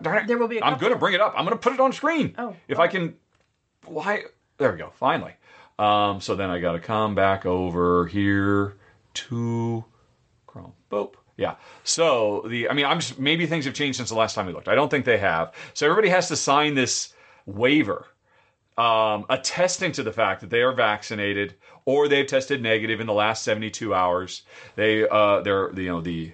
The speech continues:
Speaker 1: they, you know, they sign this thing saying they agree to abide by the health and safety protocols and they abide by the code of conduct and anti-harassment policies.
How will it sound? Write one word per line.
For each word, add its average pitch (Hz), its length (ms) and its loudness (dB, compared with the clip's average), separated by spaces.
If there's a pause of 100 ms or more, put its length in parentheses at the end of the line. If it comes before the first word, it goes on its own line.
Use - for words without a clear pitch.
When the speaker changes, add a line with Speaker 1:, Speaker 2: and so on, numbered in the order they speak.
(120)
Speaker 1:
they, 92 120 -2
you 82 60 -2
know, 98 140 2
they 92 100 0
sign 135 280 2
this 127 140 -2
thing 120 240 0
saying 113 240 0
they 104 100 0
agree 180 480 0
to 120 160 -2
abide 123 320 2
by 107 100 4
the 107 60 0
health 120 160 2
and 98 80 -10
safety 98 240 -4
protocols 147 560 0 (240)
and 113 100 -6
they 120 60 4
abide 113 500 4
by 107 220 4
the 107 80 -2
code 110 280 2
of 107 60 -6
conduct 104 440 2
and 98 100 -2
anti-harassment 95 720 -2
policies. 85 640 -2